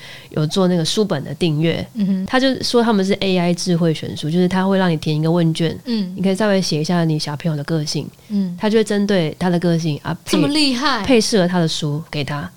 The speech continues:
Speaker 1: 就是听起来就是完全打到我，我不用自己在那边选书，
Speaker 2: 嗯。
Speaker 1: 他会帮我选好，我觉得这很棒。
Speaker 2: 嗯，嗯。
Speaker 1: 它是订阅制，
Speaker 2: 嗯。
Speaker 1: 所以就是它每个月都会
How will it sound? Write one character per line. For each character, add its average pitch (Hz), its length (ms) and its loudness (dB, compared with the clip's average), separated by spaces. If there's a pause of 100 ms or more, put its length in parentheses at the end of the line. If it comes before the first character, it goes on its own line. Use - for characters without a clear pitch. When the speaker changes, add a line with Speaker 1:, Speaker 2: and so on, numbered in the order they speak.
Speaker 1:
就 302 120 0
是 294 40 2
听 311 160 6
起 - 120 6
来 - 40 4
就 226 60 2
是 262 60 2
完 214 120 4
全 220 140 4
打 170 160 0
到 208 160 2
我， 180 140 2
我 160 120 2
不 170 140 0
用 269 100 6
自 262 140 0
己 190 100 4
在 214 120 2
那 220 100 2
边 226 180 4
选 156 220 2
书， 156 80 -4
Speaker 2:
嗯。 185 240 4
Speaker 1:
他 220 60 2
会 254 100 4
帮 254 100 2
我 220 120 4
选 160 260 0
好， 160 160 0
我 160 80 2
觉 185 80 4
得 202 80 4
这 220 80 4
很 151 180 2
棒。 160 280 0
Speaker 2:
嗯， 185 200 -4
嗯。 175 80 -8 (120)
Speaker 1:
它 202 120 0
是 247 60 2
订 233 220 0
阅 196 180 2
制， 170 240 -2
Speaker 2:
嗯。 131 60 -2
Speaker 1:
所 180 120 0
以 165 120 4
就 170 160 0
是 170 140 -2
它 185 100 2
每 185 160 2
个 143 100 -6
月 180 160 2
都 175 140 0
会 180 160 2